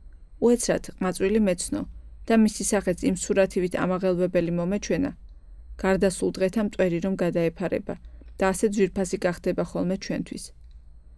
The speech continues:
აი, მაშინ კი შევკრთი. ეს ხომ ჰერმანი იყო, ჩემი სიყრმის მეგობარი. ჰერმან, წარმოთქვი გაუბედავად. ყმაწვილს გაეღიმა. ჰარი, მიპოვნე? ჰერმინე იყო.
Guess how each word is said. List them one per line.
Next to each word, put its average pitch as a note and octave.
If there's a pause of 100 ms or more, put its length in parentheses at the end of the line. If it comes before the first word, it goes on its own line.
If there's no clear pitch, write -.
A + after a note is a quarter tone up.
(240)
აი, G3+
მაშინ G3+
კი A#3+
შევკრთი. - (640)
ეს -
ხომ A#3
ჰერმანი G3
იყო, -
ჩემი G#3
სიყრმის F#3
მეგობარი. F3 (680)
ჰერმან, G3 (640)
წარმოთქვი G3
გაუბედავად. F#3+ (680)
ყმაწვილს F#3+
გაეღიმა. E3 (580)
ჰარი, G3+
მიპოვნე? F#3 (1700)
ჰერმინე A3
იყო. -